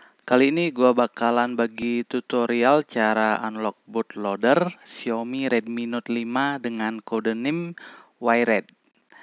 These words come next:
Oke, gue mau U B L nih H P, rencana mau gua pasangin custom rom, karena nih H P cuman kebagian update sampai Android sembilan aja.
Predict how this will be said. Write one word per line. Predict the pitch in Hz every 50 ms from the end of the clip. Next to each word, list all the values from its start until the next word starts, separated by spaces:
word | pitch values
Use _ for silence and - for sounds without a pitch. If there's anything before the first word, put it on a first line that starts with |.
| - - - - - - - - _ _ _
Oke, | - 123 123 - 156 143
gue | 123 120 127 123 123 123 123 120
mau | 120 120 120 117 117 117 117 - - _ _ _ -
U | 131 117
B | 123 113 -
L | 120 120 120
nih | 120 120 113
H | 110 110 -
P, | - 139 143 139
rencana | 127 113 - 110 117 123
mau | 123 117 110 107 107 107
gua | 104 107 110 110 110 107 -
pasangin | - 107 104 104 - - 110 104 104 107 110 110 101
custom | 104 101 - - - - 107 107 104
rom, | 104 107 110 123 143 160 180 185 190 - - - - - - _ _ _ _
karena | - - 117 113 117 131 139
nih | 139 135 127 120 117
H | - _ _
P | - 135 147 156 160 160 - _ _ _ _ _ _ _
cuman | - - 123 117 120 123 123 120 123 120
kebagian | 113 - 117 120 120 117 113 127 123
update | 120 - 113 - - 117 123 160 - -
sampai | - 123 107 104 104 104 - 110 117 123 117
Android | 113 113 110 107 - 110 110 107
sembilan | - 110 110 107 107 104 104 101 101 101
aja. | - 110 98 - 85 -